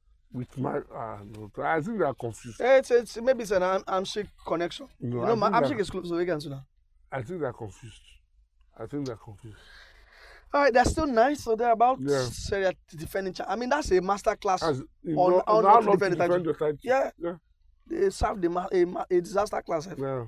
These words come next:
Speaker 1: How not to defend your title.
Speaker 2: <laughs> Oh, gosh. All right, I mean, we have to wrap things up, but,
Speaker 1: Mm.
Speaker 2: um, what else? What else?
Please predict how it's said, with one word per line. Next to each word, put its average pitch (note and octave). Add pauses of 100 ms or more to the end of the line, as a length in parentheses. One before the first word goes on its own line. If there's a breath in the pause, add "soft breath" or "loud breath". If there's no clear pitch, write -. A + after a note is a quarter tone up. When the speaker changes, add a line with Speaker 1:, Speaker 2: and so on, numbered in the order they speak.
(140)
Speaker 1:
How D#3
not D3+
to C3
defend C3
your A#2+
title. A#2
Speaker 2:
<laughs> - (1400 loud breath)
Oh, B3+
gosh. G#3+ (800 soft breath)
All -
right, G#3
I G#3
mean, G#3+
we G3
have G#3
to F#3+
wrap F3
things D3+
up, D3
but, F3 (180)
Speaker 1:
Mm. -
Speaker 2:
um, F3 (1120)
what G3
else? A#3
What A3+
else? -